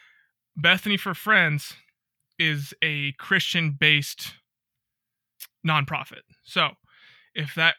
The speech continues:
irks you the wrong way, then that's okay. Believe in whatever you wanna believe in.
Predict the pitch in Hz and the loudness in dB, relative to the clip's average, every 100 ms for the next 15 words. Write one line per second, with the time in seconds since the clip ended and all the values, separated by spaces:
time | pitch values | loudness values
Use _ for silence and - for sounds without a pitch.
0 | - 208 - - 165 156 151 135 _ _ | -2 -4 -4 -4 -4 -4 -6 -10 _ _
1 | _ 151 147 151 147 190 220 180 156 147 | _ -10 -6 -6 -4 -2 -2 0 -4 -8
2 | _ _ _ _ _ _ 170 151 147 139 | _ _ _ _ _ _ -8 -4 -2 -4
3 | 139 143 147 185 180 165 160 151 151 156 | -6 -6 -4 -6 -2 -2 -2 -2 -2 2
4 | 156 156 156 156 156 156 165 165 143 139 | 2 0 -2 -4 -4 -6 -4 -6 -6 -10